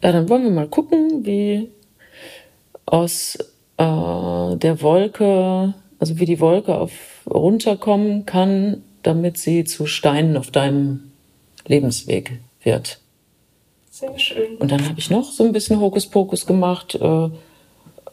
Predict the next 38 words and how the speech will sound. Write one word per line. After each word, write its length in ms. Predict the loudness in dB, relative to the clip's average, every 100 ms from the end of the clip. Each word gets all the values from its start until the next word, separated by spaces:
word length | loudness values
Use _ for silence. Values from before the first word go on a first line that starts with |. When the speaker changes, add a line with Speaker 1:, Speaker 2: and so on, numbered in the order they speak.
| _
Speaker 1:
auf 220 | -2 2
irgendwas 320 | 2 4 2 -2
auf 120 | -4
Zettel 340 | -4 0 0
geschrieben, 520 | 0 0 0 2 2 0
was 340 | -2 -6 -2
mit 200 | -2 2
Bühne 220 | 2 2
zu 140 | -2 -4
tun 220 | 0 2
hatte. 420 | 0 2 2 2
Und 120 | 0
dann 140 | -2 -2
hab 100 | -4
ich 120 | -4
mich 140 | -4
da 100 | -2
drauf 280 | -2 0 -2
gestellt 520 | -2 -2 0 0 -2 -2
und 80 |
sollte 340 | -4 -2 -4 -4
was 140 | -4
dazu 240 | -4 -6 -4
sagen, 360 | -2 0 -2
was 140 | -4 -4
mir 100 | -6
dazu 240 | -6 -6
einfällt. 460 | -2 -4 -2 -2 -2
Also 140 | -2
es 60 | -2
ist 60 | -2
einfach 180 | 0 0
so 80 | 0
mehr 460 | -4 -6 -4 0
ins 140 | 0 -2
Bewusstsein 600 | -6 -4 -6 -4 -6 -6
holen. 240 | -6 -6 -4
Speaker 2:
Mhm. 320 | -2 -2